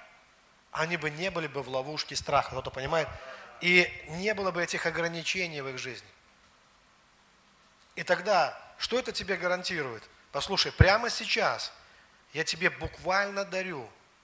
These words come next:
ключи от твоей новой квартиры, от твоей новой машины, намного более высокий уровень доходов,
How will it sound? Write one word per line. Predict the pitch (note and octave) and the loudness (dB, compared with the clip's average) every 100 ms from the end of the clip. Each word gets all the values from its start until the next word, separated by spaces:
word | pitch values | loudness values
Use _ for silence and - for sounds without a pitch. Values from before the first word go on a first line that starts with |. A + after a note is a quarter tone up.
| _ _ _ | _ _ _
ключи | - D#3+ - G3+ | -10 -4 -2 -2
от | E3+ | -2
твоей | D3+ D3 | -2 -2
новой | C#3+ D#3 A#2+ | -2 -4 -4
квартиры, | A2 A#2 A2 - F#3+ F#3+ F#3+ - - - | -8 -10 -8 -8 -8 -8 -12 -20 -20 -14
от | C3+ | -12
твоей | - D3 C#3 | -4 -4 -2
новой | D#3 C3 A2+ | -2 -4 -4
машины, | A#2 A#2 F3+ G3 G3 F#3 - - - - | -6 -4 -4 -4 -6 -8 -8 -10 -14 -2
намного | D#3 F#3 F3+ E3 | 0 4 6 4
более | D3 G3+ F#3+ D#3 | 4 4 4 2
высокий | D3+ - F3+ - B2 - | 0 -2 -2 -4 -8 -6
уровень | E3 C#3+ A#2+ A2+ | -4 -4 -6 -6
доходов, | A#2+ - F3 G3 G3+ | -6 -6 -4 -4 -4